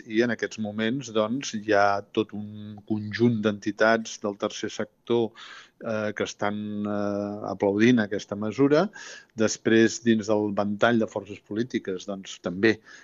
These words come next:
no? Eh, la gent dels comuns crec que també s'ha manifestat favorable a aquesta mesura. Després, dins del Partit Socialista, crec que també hi ha sectors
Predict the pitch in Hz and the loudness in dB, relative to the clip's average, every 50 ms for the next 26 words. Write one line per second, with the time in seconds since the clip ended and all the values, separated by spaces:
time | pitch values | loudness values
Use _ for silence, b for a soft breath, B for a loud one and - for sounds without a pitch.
0 | B B - 110 135 170 151 107 101 98 98 98 98 95 95 95 98 98 98 98 | B B -6 -4 -4 -4 -4 -6 -6 -6 -6 -6 -6 -6 -6 -8 -8 -8 -10 -12
1 | 98 98 101 101 98 98 95 95 98 - - - - - 98 98 98 101 - 107 | -12 -14 -16 -18 -18 -18 -18 -18 -18 -20 -20 -20 -20 -20 -18 -18 -16 -14 -8 -8
2 | 110 107 107 107 107 98 98 - - - - 98 110 127 131 117 107 - - - | -8 -6 -6 -6 -6 -6 -6 -10 -12 -10 -6 0 4 4 4 4 4 0 -4 -8
3 | - 101 101 - - 101 - 98 98 98 98 - - 101 98 101 95 - 101 95 | -6 -8 -8 -6 -8 -8 -8 -8 -8 -8 -10 -10 -10 -12 -12 -12 -12 -14 -14 -16
4 | - - - 107 104 - _ B B B B B B B B - - 101 95 101 | -12 -4 -2 -2 -2 -4 _ B B B B B B B B -2 -2 -2 -2 -2
5 | 98 101 101 98 - 104 101 98 107 92 - - 101 98 104 107 104 123 147 143 | 0 0 0 0 0 -2 -2 -2 -2 -4 -2 -4 -4 -4 -4 -2 2 4 6 6
6 | 151 151 160 180 B B B B B B - 113 113 110 - - - - 123 117 | 6 6 4 2 B B B B B B -4 2 2 2 2 2 -2 2 4 6
7 | 117 113 110 - - - 110 107 120 123 123 117 107 113 107 101 - 104 98 110 | 6 4 2 0 -6 -8 -2 2 2 2 2 2 0 0 -2 -2 -2 -6 -4 -4
8 | 104 - 113 101 - - 104 110 127 120 - - 107 95 - 98 98 - - - | -4 -4 -6 -10 -8 -4 0 0 0 0 0 -4 -6 -4 -4 -6 -8 -6 -10 -12
9 | - 98 98 101 104 104 101 101 104 - - 98 - _ _ - 123 123 110 - | -12 -12 -14 -14 -14 -14 -16 -16 -14 -14 -14 -14 -16 _ _ 0 0 0 0 -2
10 | - | -6